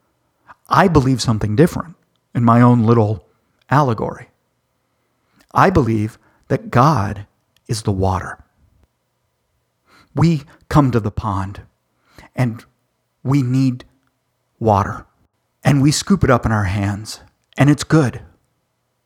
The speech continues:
Some people come to the pond and they need water, and they've got a container. And when they scoop it up,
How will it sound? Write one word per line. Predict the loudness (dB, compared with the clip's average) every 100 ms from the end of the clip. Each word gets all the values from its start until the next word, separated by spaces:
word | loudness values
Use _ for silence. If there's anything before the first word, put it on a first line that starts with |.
| _ _ _ _ _ _ -12
Some | -2 0
people | 2 0 0
come | 2 2
to | 0
the | -2
pond | 0 0 -2 -4 -14 -8
and | -2 2
they | 4
need | 4 2 2 2 -2 -8 _ _
water, | 0 0 0 -4 -14 _ _ _ -8 -2
and | 2
they've | 2
got | 2 2
a |
container. | 2 0 2 2 0 -4 -10 _ _ _ _ _ _ _ _ _ -20 -20 -4
And | 0 2
when | 4
they | 2
scoop | 0 -2 0 2
it | 2
up, | 2 -2